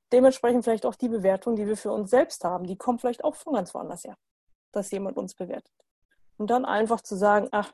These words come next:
ist gar nicht meins, ich schick's wieder zurück“, ist auch eine einfache Sache,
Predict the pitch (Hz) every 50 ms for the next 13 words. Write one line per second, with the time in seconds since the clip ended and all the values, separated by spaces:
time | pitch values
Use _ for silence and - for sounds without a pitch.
0 | _ - 226 196 - - 208 185 175 170 - - 175 180 202 233 254 - - -
1 | 214 196 - - 196 190 175 - - 175 180 214 - _ _ _ _ _ _ _
2 | _ _ - 262 - - 208 180 170 185 170 180 185 196 196 - 226 214 208 185
3 | 190 190 190 - 180